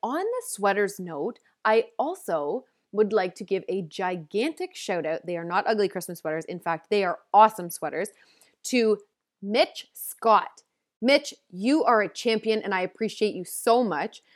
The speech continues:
I'm also gonna be linking this guy's account and website at the bottom. I had this idea a few months ago now about getting sweaters that said the Safe Haven Podcast. And there were some people that were super interested in it, but I think more than anything, I just wanted to actually have some of my own branded stuff that I could wear and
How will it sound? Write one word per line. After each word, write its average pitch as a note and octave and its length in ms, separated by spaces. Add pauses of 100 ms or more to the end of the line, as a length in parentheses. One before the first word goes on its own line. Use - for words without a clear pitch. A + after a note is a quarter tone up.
(120)
I'm - 200
also A3+ 260
gonna G3 180
be F#3 120
linking F#3 340
this F3 140
guy's E3+ 240
account E3+ 380
and F3 140
website E3 360
at D#3+ 120
the E3+ 60
bottom. D#3+ 440 (360)
I G#3+ 100
had A#3+ 180
this D4+ 160
idea A3 540
a - 60
few G#3+ 540
months F3+ 380
ago E3 260
now F3 420 (420)
about G#3 320
getting A#3+ 280
sweaters G3 420
that F#3 180
said F#3 180
the F#3+ 80
Safe F3+ 240
Haven F3+ 260
Podcast. - 520 (140)
And G3 300 (380)
there B3+ 220
were B3+ 100
some C#4+ 240
people D4+ 240
that C#4+ 120
were C4 100
super A3 280
interested G3 460
in F#3 140
it, E3+ 100
but F#3 120
I F#3 60
think A#3+ 200
more G#3+ 160
than G3 180
anything, F3+ 420
I F3+ 120
just G3+ 220
wanted F3 240
to - 100
actually F3 380
have F3 300
some F#3 220
of F3+ 140
my F3+ 160
own F3 240
branded E3 480
stuff D#3 420
that F3+ 160
I E3 100
could D#3+ 300
wear D#3+ 300
and D#3 120